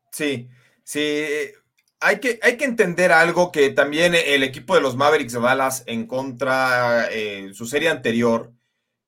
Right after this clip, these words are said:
que fue contra, la primera fue contra el Jazz de Utah, la anterior fue contra Phoenix Suns, perdió por paliza los dos primeros juegos, ¿eh?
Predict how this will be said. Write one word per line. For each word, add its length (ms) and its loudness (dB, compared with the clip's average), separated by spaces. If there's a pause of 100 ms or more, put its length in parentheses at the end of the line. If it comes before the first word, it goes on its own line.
(120)
que 140 -10
fue 720 0
contra, 640 0
la 100 2
primera 220 -2
fue 120 -6
contra 260 -4
el 40 -4
Jazz 200 0
de 180 -6
Utah, 500 -4
la 120 -4
anterior 340 -2
fue 140 -12
contra 260 -6
Phoenix 280 -12
Suns, 440 -4 (720)
perdió 340 2
por 200 -2
paliza 420 -2
los 160 -6
dos 140 -6
primeros 320 -6
juegos, 260 -14
¿eh? 160 -18